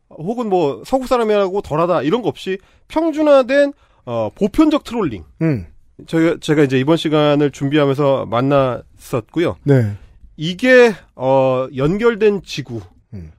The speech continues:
Speaker 1: 글로벌라이제이션의
Speaker 2: <laughs>
Speaker 1: 어떤 증거라고 한다면
Speaker 2: 음.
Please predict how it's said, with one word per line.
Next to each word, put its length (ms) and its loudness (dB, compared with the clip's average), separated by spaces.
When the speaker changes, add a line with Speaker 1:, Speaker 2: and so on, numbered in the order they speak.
Speaker 1:
글로벌라이제이션의 1200 -2
Speaker 2:
<laughs> 60 0
Speaker 1:
어떤 260 -4
증거라고 540 2
한다면 600 -2
Speaker 2:
음. 220 -10